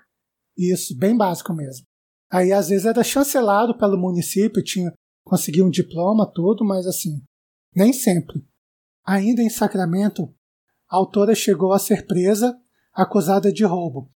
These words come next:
até ser liberada quando se descobriu que foi um engano. Esse fato contribuiu para que, em mil novecentos e setenta e sete, após a morte de sua mãe,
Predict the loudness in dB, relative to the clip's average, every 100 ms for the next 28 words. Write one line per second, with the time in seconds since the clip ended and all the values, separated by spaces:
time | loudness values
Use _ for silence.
0 | _ -6 0 0 0 0 0 2 0 0
1 | -2 -2 -2 0 2 2 0 _ _ -4
2 | -2 -2 -2 -2 2 2 0 0 0 2
3 | 0 -2 -6 -12 -14 _ _ _ -2 -2
4 | -2 0 0 0 -4 -2 -2 0 0 2
5 | 0 0 -2 0 0 2 2 0 -2 -2
6 | -2 -2 -2 -4 -4 -4 -4 -2 -2 -4
7 | -6 -8 0 0 2 -2